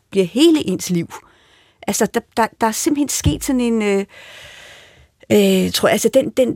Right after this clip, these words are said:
den oplevelse af utryghed og angst, der på en eller anden måde er, hvor man kan sige tilbage til det med, med, med, med for nogle generationer siden, øh,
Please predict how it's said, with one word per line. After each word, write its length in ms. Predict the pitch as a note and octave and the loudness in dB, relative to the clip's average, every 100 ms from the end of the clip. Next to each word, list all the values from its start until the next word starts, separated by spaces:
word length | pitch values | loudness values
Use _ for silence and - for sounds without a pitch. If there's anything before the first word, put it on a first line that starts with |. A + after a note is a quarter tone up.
| - | 0
den 160 | A#3+ - | 0 2
oplevelse 440 | B3 C#4 A#3 A#3 | -2 0 -2 -2
af 40 | - | 0
utryghed 600 | D#4 - C4+ - A3 G3+ F#3 _ _ - | 0 0 -6 -4 -6 -6 -10 _ _ -10
og 120 | - G#3 | -6 -4
angst, 240 | A3 - | -6 -4
der 60 | A3 | -4
på 140 | G#3 | -2
en 60 | G#3 | -2
eller 120 | G3+ | -2
anden 140 | F#3+ | -2
måde 240 | F#3 F#3+ A3 | 0 0 0
er, 220 | F3 G3+ - | -2 -2 -2
hvor 200 | G3+ G3 | -2 -2
man 100 | G3 | -2
kan 100 | G3 | -4
sige 220 | - C4+ | 0 0
tilbage 340 | - A3 G#3 A3+ | 0 0 2 2
til 100 | G#3+ | -2
det 100 | G#3 | 0
med, 180 | G3+ - | 0 -2
med, 220 | F#3+ F3 D3+ | -2 -2 -2
med, 300 | F3 E3 D#3+ | -4 -4 -4
med 180 | E3 E3 | -6 -6
for 140 | - | -2
nogle 140 | F3 E3 | -2 0
generationer 580 | F3 D#3+ D#3+ - A3 G#3+ | -2 -2 -2 -2 -2 -2
siden, 340 | - F#3 F#3 - - - - - | 0 0 0 -6 -20 -20 -4 2
øh, 200 | G3+ | 4